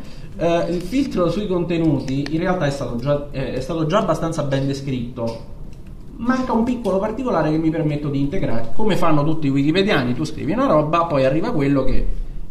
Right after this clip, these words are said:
integra, mette una cosa e ti fa dire: "Cavoli, non ci avevo pensato a quel particolare aspetto". Ma questo è il bello, diciamo, della nostra contribuzione, almeno quando si mantiene sui piani della, della cortesia personale. Eh,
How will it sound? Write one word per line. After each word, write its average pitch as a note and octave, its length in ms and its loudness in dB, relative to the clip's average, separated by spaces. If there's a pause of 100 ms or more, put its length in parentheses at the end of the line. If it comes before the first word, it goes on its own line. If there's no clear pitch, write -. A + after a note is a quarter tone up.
(180)
integra, G3 520 4
mette E3+ 300 2
una G3+ 160 2
cosa F3 320 2
e D3+ 140 -2
ti F3 100 -4
fa F3 140 -4
dire: C#3 480 -4
"Cavoli, F#3+ 340 0
non D3+ 140 0
ci C#3+ 100 -6
avevo E3+ 220 -2
pensato D3+ 380 -2
a - 20 -4
quel - 180 -4
particolare B2 540 -2
aspetto". G#2+ 440 -8
Ma D#3 120 0
questo G3 320 0
è - 20 0
il A#2+ 120 -2
bello, B2+ 360 0
diciamo, B2+ 320 -2
della B2 160 -2
nostra A#2+ 600 -6 (280)
contribuzione, C#3 600 -2
almeno D3 220 0
quando C3 200 -4
si C3+ 100 -6
mantiene B2 600 -6 (420)
sui - 220 -8
piani B2+ 440 -4
della, A#2+ 640 -8
della C3+ 200 -4
cortesia D3 420 -2
personale. B2 640 -4 (800)
Eh, F#3 140 4